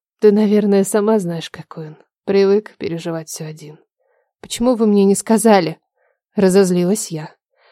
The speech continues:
Алевтина промолчала и скользнула за дверь. Я прошла мимо кухни, так как пить чай совершенно не было настроения. Уже перед сном, валяясь в кровати, я поругала себя за отсутствие гордости и силы воли, и все же позвонила ему еще раз. В трубку раздались гудки, и Вадим взял трубку.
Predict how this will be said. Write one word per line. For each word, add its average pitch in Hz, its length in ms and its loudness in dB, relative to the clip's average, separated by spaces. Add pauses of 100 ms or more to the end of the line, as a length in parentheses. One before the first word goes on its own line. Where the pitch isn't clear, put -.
(240)
Алевтина 226 440 2
промолчала 233 540 4
и 214 40 6
скользнула 220 520 4
за 226 140 4
дверь. 175 360 -6 (360)
Я 202 120 2
прошла 226 400 2
мимо 214 240 4
кухни, 220 440 0
так 214 220 -2
как - 180 -8
пить 214 160 -4
чай 240 200 4
совершенно 208 520 0
не 196 160 2
было 190 200 0
настроения. 180 680 -4 (400)
Уже 208 240 4
перед 220 220 2
сном, 254 280 4
валяясь 214 340 4
в - 40 -16
кровати, 226 380 2
я 202 60 4
поругала 214 420 4
себя 208 260 2
за 202 120 4
отсутствие 202 440 0
гордости 220 500 2
и 196 40 0
силы 240 300 4
воли, 202 260 6
и 202 40 4
все 240 140 2
же 214 120 2
позвонила 226 440 4
ему 226 240 4
еще 220 300 2
раз. 180 260 0 (420)
В - 60 -20
трубку 233 340 2
раздались 202 400 4
гудки, 220 520 0 (360)
и 208 180 0
Вадим 185 360 2
взял 185 260 -2
трубку. - 500 -14